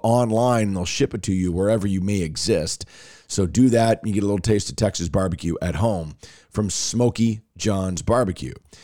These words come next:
I wanted to get into this real quick because I know that you've talked to this dude many times. I've talked to him a couple of times. I was, I, I was stunned. I, I was so floored tonight when this came across the scroll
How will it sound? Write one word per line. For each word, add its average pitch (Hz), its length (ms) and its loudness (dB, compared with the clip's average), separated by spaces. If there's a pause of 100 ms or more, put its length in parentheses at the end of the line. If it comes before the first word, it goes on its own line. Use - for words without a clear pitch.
(340)
I 196 140 4
wanted 247 260 4
to 160 60 4
get 147 140 4
into 131 120 2
this 123 240 2
real 107 140 4
quick - 280 0
because 107 300 2
I 123 80 6
know 143 160 4
that 113 180 4
you've 113 220 4
talked 113 240 2
to - 80 -6
this 101 100 2
dude 104 260 0
many 107 200 0
times. 107 340 0
I've 113 140 2
talked 123 240 2
to 123 60 2
him 104 80 2
a 95 60 0
couple 95 240 -2
of 90 100 0
times. 82 440 -4 (720)
I 160 160 4
was, 135 440 2 (160)
I, 151 100 2
I - 160 2
was 139 160 4
stunned. - 760 -2
I, 131 140 4
I 135 140 4
was 117 160 2
so 202 320 4
floored 165 480 2
tonight 117 500 2 (480)
when 117 160 2
this 123 160 2
came 131 240 2
across 120 400 2
the 98 100 -4
scroll 120 560 2